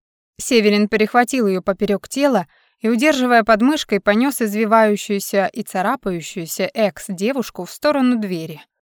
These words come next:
Тот самый, кого она назвала милым имечком Нести, посторонился,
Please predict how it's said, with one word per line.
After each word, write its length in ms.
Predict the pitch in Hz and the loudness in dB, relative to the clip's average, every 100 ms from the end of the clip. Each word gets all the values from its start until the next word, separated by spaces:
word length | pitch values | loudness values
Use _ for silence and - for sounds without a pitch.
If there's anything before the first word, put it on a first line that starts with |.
| _ _ _ _ _ | _ _ _ _ _
Тот 200 | 208 202 | -2 0
самый, 440 | - 285 262 185 | 4 6 6 4
кого 340 | 160 226 254 311 | 2 2 4 4
она 220 | 254 254 | 6 4
назвала 480 | 240 202 226 247 247 | 4 4 4 6 6
милым 420 | 233 247 185 - | 4 2 0 -4
имечком 640 | - 220 190 - - 175 175 | 2 4 2 -2 -6 -4 -2
Нести, 500 | 247 294 - 175 - _ | -2 -2 -6 -8 -8 _
посторонился, 840 | - - 302 285 240 180 - 170 | -6 2 4 6 4 2 -6 -10